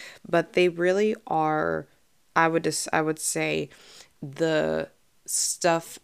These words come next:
of fairy tales and children's entertainment as we know it today. Um, the first night, um, there's, like, a whole garden growing in the kid's room, and then,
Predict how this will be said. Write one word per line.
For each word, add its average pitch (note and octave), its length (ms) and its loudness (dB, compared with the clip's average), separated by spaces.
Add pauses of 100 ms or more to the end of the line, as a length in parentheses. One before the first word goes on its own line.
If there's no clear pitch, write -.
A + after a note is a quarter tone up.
(140)
of C#3+ 560 -6 (560)
fairy D#3 420 4
tales D3 600 0
and C#3+ 460 -6 (120)
children's D3+ 520 -2
entertainment C#3+ 680 -4
as C#3 280 -4
we D3+ 120 -2
know C#3 160 -2
it - 100 -8
today. C#3+ 460 -2 (420)
Um, C#3 460 -6 (840)
the E3+ 160 -2
first E3 720 0
night, D3+ 720 -2 (400)
um, C#3+ 800 -4
there's, D3+ 300 -2
like, D3 160 -2
a D3+ 80 -2
whole G3 500 0
garden G3+ 500 0
growing E3+ 640 0
in E3 300 -4
the D#3 80 -4
kid's E3 400 -4
room, F3 520 2
and D#3 500 -4
then, D#3+ 460 -2